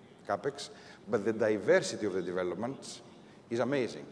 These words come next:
This could be the prime example of attracti-, of attracting not only foreign capital in terms of investments, but also operators of developments, also banks, and also developers. It has hotels, it has leisure, entertainment,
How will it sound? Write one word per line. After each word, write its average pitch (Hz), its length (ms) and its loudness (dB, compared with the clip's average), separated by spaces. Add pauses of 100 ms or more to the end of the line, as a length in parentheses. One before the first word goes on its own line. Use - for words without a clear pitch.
(760)
This 139 320 0
could 104 260 -6
be 135 120 2
the 107 100 4
prime 143 300 2
example 113 440 2
of 131 100 -4
attracti-, 120 400 0 (120)
of - 100 -6
attracting 110 560 0 (240)
not 131 160 0
only 147 160 0
foreign 120 280 0
capital 107 340 2
in 95 60 -4
terms 101 200 -2
of 98 120 -12
investments, 101 600 -2 (320)
but 104 140 0
also 117 400 6
operators 113 600 2
of 156 80 -4
developments, 143 640 -2 (480)
also 117 500 8 (240)
banks, 139 440 0 (400)
and 123 140 -2
also 131 300 0
developers. 113 640 2
It 76 80 -10
has 98 200 -6
hotels, 147 520 2
it 90 80 -10
has 95 160 -6
leisure, 135 520 0
entertainment, 127 800 0